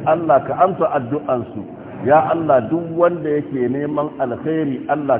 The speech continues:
ka bashi. Allah, ka, ka, ka, ka yalwata ku, duk wanda yake bukatan yalwa. Ya Allah, madaukakin sarki, muna roƙonka don girman zatinka, ya Allah,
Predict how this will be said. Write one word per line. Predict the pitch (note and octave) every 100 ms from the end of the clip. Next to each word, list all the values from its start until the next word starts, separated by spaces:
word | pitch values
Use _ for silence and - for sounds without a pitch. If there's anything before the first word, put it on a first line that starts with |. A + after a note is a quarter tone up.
| -
ka |
bashi. | A2 D#3+ C3+ - - - - - - -
Allah, | E3+ D#3+ D#3+ C#3+ B2+
ka, | B2+ A#2+ B2+
ka, | C#3 C3+ C3+ B2+
ka, | C#3 C3
ka | C3+
yalwata | A#2+ F3+ G3 F#3+ D#3 - D3+ -
ku, | D#3+ D#3+ D3+
duk | C3+ E3+ E3+ E3
wanda | F3 F3 D3+
yake | C3+ C#3
bukatan | A#2+ A#2 C#3+ D3 C#3 A#2+
yalwa. | A2+ G#2+ C3 C#3 - - - - G2
Ya | C#3+ E3+
Allah, | F#3+ F#3
madaukakin | E3+ D#3+ C3+ D3+
sarki, | D3 C#3 D3 D3 - - - - -
muna | B2 E3+ E3+ D#3
roƙonka | C#3 B2+ D3 D3 C3+
don | B2+ D#3+
girman | D3 E3+ D#3+ D#3 D3+
zatinka, | D#3 D#3 C#3 B2 A2
ya | A#2 C3 C3
Allah, | D3 C3 G2+